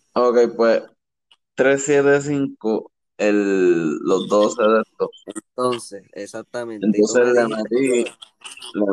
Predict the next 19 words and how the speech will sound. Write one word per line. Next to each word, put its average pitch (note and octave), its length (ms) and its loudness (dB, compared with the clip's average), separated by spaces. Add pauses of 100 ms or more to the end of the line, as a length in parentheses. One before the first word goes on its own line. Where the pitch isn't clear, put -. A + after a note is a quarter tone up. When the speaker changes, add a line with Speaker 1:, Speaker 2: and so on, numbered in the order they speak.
Speaker 1:
metí A2 480 4
ahí A#2+ 580 2 (1300)
cincuenta A2+ 600 2
chavos B2+ 320 0
con B2+ 200 0
el C3 100 2
Oreo. A#2+ 460 2 (1000)
Vel-, F#2 180 0 (120)
no, A2+ 280 -2 (220)
siete A2+ 380 2
cinco A2+ 400 -4
con G2+ 160 -2
el G2+ 80 -2
Oreo. F#2+ 280 0 (800)
Cincuenta G#2+ 640 -2
chavos A2+ 460 0
con A#2 320 -4
el A2+ 100 -4
syrup A#2 420 0